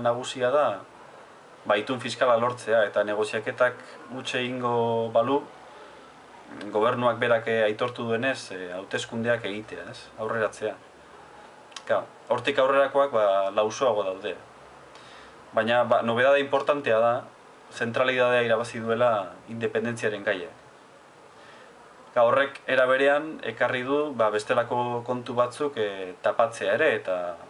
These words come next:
eta arriskutsua bihur daiteke kontua, ez? Zeka, adibidez,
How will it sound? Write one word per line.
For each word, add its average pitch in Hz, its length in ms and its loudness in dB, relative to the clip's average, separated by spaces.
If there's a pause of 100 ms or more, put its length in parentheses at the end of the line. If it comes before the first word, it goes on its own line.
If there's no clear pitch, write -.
(560)
eta 107 220 0
arriskutsua 104 1200 0 (180)
bihur 120 300 -4
daiteke 110 420 -2
kontua, 101 480 -8
ez? - 160 -18 (960)
Zeka, 104 160 -2
adibidez, 117 400 -2